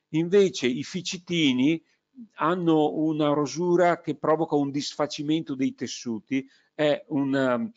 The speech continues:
si vede proprio un danno un po' diverso. E ecco qua la tignola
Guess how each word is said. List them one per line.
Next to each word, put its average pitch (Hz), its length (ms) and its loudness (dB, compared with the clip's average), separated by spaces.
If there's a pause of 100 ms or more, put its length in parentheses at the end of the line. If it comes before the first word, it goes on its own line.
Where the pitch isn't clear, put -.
(160)
si - 160 -10
vede 165 200 2
proprio 147 300 -2
un 160 80 -6
danno 110 400 0
un 120 120 -2
po' 110 160 -2
diverso. 95 720 -4 (720)
E 127 600 2
ecco 175 260 0
qua 143 440 4 (720)
la 98 420 -4
tignola 151 800 2